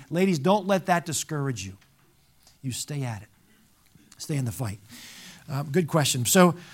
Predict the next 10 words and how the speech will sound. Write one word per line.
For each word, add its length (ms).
so, 360
um, 360
yeah, 160
because 360
God 320
made 600
men 320
with 180
the 60
need 760